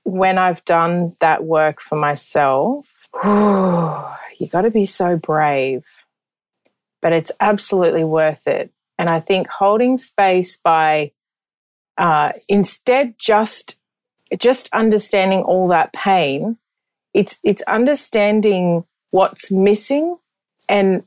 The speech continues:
and celebrating that at the same time. It's, it's like this, this dueling exercise of, of holding two things at once. So on one hand,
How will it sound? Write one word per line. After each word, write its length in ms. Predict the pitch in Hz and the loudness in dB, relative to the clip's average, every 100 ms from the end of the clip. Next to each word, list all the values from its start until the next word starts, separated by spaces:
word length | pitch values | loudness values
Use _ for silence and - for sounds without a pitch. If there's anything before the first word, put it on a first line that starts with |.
| 190 | -2
and 220 | 190 180 | 0 0
celebrating 920 | - - 170 190 196 208 202 202 202 | -2 -2 0 0 0 2 2 0 0
that 240 | 185 190 - | 2 0 0
at 180 | 185 185 | -2 0
the 100 | 175 | -2
same 340 | - 175 180 | 0 0 0
time. 440 | 175 175 180 254 | 0 0 2 2
It's, 360 | 285 185 - - | 0 0 -2 -2
it's 180 | 185 - | -2 0
like 240 | 196 180 - | 0 0 0
this, 380 | 190 - - - | 0 0 -4 0
this 220 | 190 - | 2 0
dueling 680 | 170 196 196 208 196 185 170 | -4 0 2 2 0 -2 -2
exercise 760 | 175 175 - 175 - 160 156 156 | 0 -2 0 -2 0 2 2 2
of, 180 | 156 - | -2 -2
of 140 | 160 | -6
holding 380 | - 180 170 160 | -2 0 2 0
two 200 | 156 165 | -2 -4
things 320 | 147 160 156 | -2 -2 0
at 100 | - | -2
once. 280 | - 156 - | -2 -4 -2
So 120 | - 165 | -2 0
on 80 | |
one 220 | 165 185 202 | 2 2 2
hand, 400 | 208 160 151 | 0 -2 -4